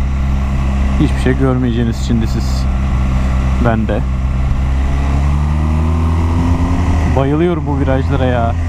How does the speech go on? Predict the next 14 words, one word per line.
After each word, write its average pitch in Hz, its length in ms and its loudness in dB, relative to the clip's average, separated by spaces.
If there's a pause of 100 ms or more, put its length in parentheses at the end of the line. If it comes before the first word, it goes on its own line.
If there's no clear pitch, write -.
(400)
Bugün 240 220 2
böyle 277 220 -2
bomboş 294 380 -2
bir 247 80 -4
video 240 360 2 (240)
çektim. 196 400 0 (240)
Belki 208 280 0
bunu 208 140 0
paylaşmayacağım 180 680 0
bile, 156 160 0
bilmiyorum. 143 380 0 (460)
Belki 127 220 0
de 147 60 -2
paylaşırım. 139 520 -2